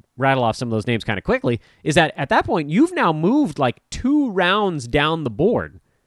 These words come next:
which presents you with a very difficult decision on draft day. If you have pick forty-five, you're sitting on Kyle Lowry. Maybe somebody even already took Domantas Sabonis just to make your life difficult. Do you go as far as a Jonas Valanciunas,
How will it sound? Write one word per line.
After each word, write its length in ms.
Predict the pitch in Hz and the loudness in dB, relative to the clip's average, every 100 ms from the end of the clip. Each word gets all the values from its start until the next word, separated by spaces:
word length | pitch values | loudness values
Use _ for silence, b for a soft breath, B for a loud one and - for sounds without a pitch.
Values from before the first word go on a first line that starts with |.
| _ _ _ _ _ _ _ _ _ - | _ _ _ _ _ _ _ _ _ 0
which 260 | 170 - | 2 4
presents 440 | - 147 185 214 180 | 2 4 2 0 -2
you 120 | 156 | 0
with 220 | 147 143 | 0 2
a 160 | 131 117 | 0 0
very 380 | 95 147 185 | 0 0 0
difficult 500 | 123 127 - 131 120 | -2 -4 -2 -2 -4
decision 420 | 113 - 147 117 98 | -4 -4 -4 -4 -8
on 140 | 90 | -4
draft 340 | 135 214 - | 0 0 0
day. 160 | 82 78 | -8 -10
If 100 | 92 | -6
you 100 | 165 | -4
have 200 | 143 - | -2 2
pick 220 | 196 - - | 0 0 -6
forty-five, 920 | - 135 127 - 147 170 95 87 113 b b b b | -6 -4 -4 -2 2 4 2 -4 -10 b b b b
you're 120 | 127 | -6
sitting 280 | - 185 160 | -4 -4 0
on 160 | 127 123 | -2 -2
Kyle 300 | 123 104 98 | -2 -2 -2
Lowry. 580 | 92 87 87 92 127 - _ _ _ _ | -2 -2 -4 -6 -8 -12 _ _ _ _
Maybe 240 | 120 143 143 | -2 -2 -2
somebody 320 | 151 139 123 | -2 -2 0
even 200 | 120 117 | -2 0
already 360 | 113 117 113 | 0 0 -2
took 320 | 101 - 131 - | -2 0 0 -2
Domantas 440 | 113 117 113 - | -2 -2 -2 -4
Sabonis 300 | 110 143 113 | -2 0 -2
just 140 | 104 | -8
to 80 | - | -10
make 180 | 104 - | -8 -8
your 80 | 95 | -6
life 240 | 98 92 | -6 -4
difficult. 540 | 156 160 131 87 82 113 | -4 -4 -4 -8 -10 -2
Do 180 | 156 | 0
you 220 | 196 180 170 | 2 2 0
go 420 | 127 165 220 151 | 4 6 6 4
as 180 | 123 - | 2 -2
far 320 | 127 117 107 | -4 -2 -2
as 200 | 113 113 | -4 -6
a 80 | 107 | -6
Jonas 360 | 104 104 98 | -6 -6 -8
Valanciunas, 840 | 98 92 95 101 220 269 - - | -8 -8 -8 -6 -6 -6 -10 -14